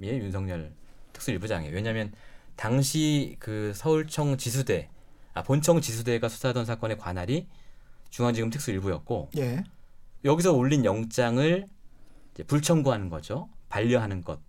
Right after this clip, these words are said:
Speaker 1: 이것도 사실은 윤전-, 윤석열 부장의 결정이었고.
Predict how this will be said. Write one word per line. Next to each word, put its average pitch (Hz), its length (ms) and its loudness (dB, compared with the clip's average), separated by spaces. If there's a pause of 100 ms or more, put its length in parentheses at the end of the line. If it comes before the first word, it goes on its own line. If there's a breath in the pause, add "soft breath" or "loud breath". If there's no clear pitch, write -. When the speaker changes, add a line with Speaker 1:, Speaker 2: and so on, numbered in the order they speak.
(280 soft breath)
Speaker 1:
이것도 170 280 2
사실은 165 480 2 (360 soft breath)
윤전-, 127 440 2
윤석열 131 420 2
부장의 104 340 -4
결정이었고. 82 800 -10